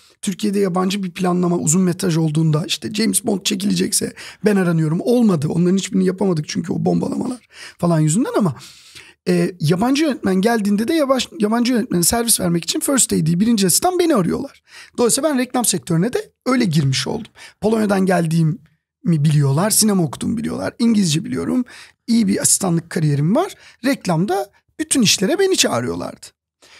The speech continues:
P T T Film, e, Charles, e, damgası da üstümde olduğu için, e, Charles'ın asistanı da olunca prima bir durum oluyor, e, yardımcı yönetmenlik alanında. Çok da severek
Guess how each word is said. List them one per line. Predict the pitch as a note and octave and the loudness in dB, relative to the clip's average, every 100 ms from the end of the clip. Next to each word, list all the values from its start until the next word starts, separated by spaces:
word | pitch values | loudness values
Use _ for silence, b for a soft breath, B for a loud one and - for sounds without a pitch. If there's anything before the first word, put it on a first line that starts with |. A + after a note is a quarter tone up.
| B - | B -4
P | A3+ | -2
T | A#3 | 0
T | G#3+ | 0
Film, | F#3 E3+ F3+ - - | 0 0 0 -8 -6
e, | - | 0
Charles, | G3 A#2 G#2+ | 2 2 0
e, | - - - F#2+ - - - | -4 -12 -8 -6 -4 -4 -2
damgası | G3+ G3 G3 - | 0 2 0 0
da | |
üstümde | G2 - G3+ - | 0 0 2 2
olduğu | - - | 0 -2
için, | - G#2+ | -2 -2
e, | E3 | -2
Charles'ın | - - F#2+ A#3 | -2 0 0 0
asistanı | - - - F2+ E2+ | 2 0 0 -2 0
da | |
olunca | - - - F4+ F#4+ B B B B - | -2 -2 -2 -2 -6 B B B B -6
prima | D4 C#4 G#3+ D#4+ | 0 4 4 2
bir | C#4+ A#3+ | 2 2
durum | C4+ C4 | 2 4
oluyor, | E3+ G#3+ G#3 E4+ _ G#4 | 2 0 -2 -4 _ -2
e, | |
yardımcı | E3+ - - - D#3+ D#3+ D3+ | -2 -2 -4 -4 -2 0 0
yönetmenlik | E3 D#3+ D#3+ C#3+ - | 0 0 0 0 -2
alanında. | E3 - - - | -2 -2 -4 -4
Çok | - A3 | -6 -4
da | G#3 | -2
severek | A3+ G3 D#3 | 0 0 -2